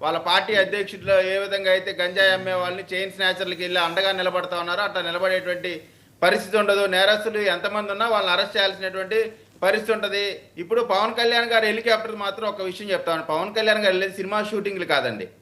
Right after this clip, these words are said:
ఆయన డ్యూటీలో భాగంగా ఆయన మంత్రిగా, ఆయన మంత్రివర్గానికి సంబంధించిన అభివృద్ధి పనుల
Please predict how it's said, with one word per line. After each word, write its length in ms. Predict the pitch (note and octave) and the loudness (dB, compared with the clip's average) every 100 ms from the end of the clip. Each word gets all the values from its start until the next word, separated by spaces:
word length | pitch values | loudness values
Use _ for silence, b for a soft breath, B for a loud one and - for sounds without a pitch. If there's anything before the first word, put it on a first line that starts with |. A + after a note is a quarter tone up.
| b b - | b b 0
ఆయన 400 | E3+ A3 A3+ A3 | 4 4 4 2
డ్యూటీలో 560 | F3 A3+ A#3 C4 B3 | 2 -2 -2 2 2
భాగంగా 540 | A3+ G#3 G#3 G#3 G3+ G#3+ | 4 4 4 0 0 4
ఆయన 380 | A#3 G3+ G#3+ | 6 4 2
మంత్రిగా, 560 | G#3 G3+ G#3 A3+ A3+ A3+ | 0 -4 -4 -4 2 4
ఆయన 240 | A#3 G#3+ | 4 4
మంత్రివర్గానికి 800 | G3+ G3 G3 A3+ A3 A3 G#3 G#3 | 0 -4 -2 0 0 -2 -4 -6
సంబంధించిన 520 | G3+ G3+ G3+ G3+ F#3+ | -6 -6 -6 -6 -2
అభివృద్ధి 360 | F#3 F#3 A3+ A#3 | -2 0 -2 -2
పనుల 440 | A3+ A3 G#3+ G3 | 2 4 4 4